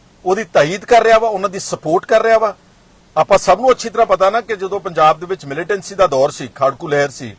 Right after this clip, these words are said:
ਕਿੰਨੇ ਪਰਿਵਾਰਾਂ ਦੇ ਵਿੱਚ, ਕਿੰਨੇ ਸਿੱਖ ਨੌਜਵਾਨ ਜਿਹੜੇ ਸੀਗੇ ਉਹ ਝੂਠੇ ਪੁਲਿਸ ਮੁਕਾਬਲਿਆਂ ਵਿੱਚ ਮਾਰੇ ਗਏ।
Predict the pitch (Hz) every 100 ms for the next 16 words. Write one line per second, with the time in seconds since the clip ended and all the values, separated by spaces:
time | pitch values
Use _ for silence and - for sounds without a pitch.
0 | _ _ _ _ _ 240 277 294 262 202
1 | 180 170 139 117 - _ - - _ _
2 | _ _ _ _ _ _ 220 240 269 269
3 | 220 - 190 175 170 175 165 165 160 160
4 | 196 196 - - 160 160 143 127 139 131
5 | 117 127 135 123 107 85 90 104